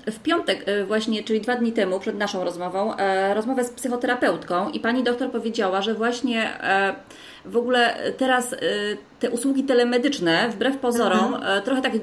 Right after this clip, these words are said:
Speaker 1: ludzi otworzyły, bo ludzie, nie wiem, czym to jest spowodowane, siedząc przed ekranem, e, komputera, jakoś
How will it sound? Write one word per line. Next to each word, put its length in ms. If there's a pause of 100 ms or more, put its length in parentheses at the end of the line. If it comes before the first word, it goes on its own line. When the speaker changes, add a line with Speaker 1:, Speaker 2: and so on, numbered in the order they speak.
(120)
Speaker 1:
ludzi 280
otworzyły, 580
bo 80
ludzie, 480 (420)
nie 220
wiem, 240 (240)
czym 120
to 80
jest 160
spowodowane, 680 (320)
siedząc 400
przed 340
ekranem, 720
e, 60 (1200)
komputera, 840 (560)
jakoś 380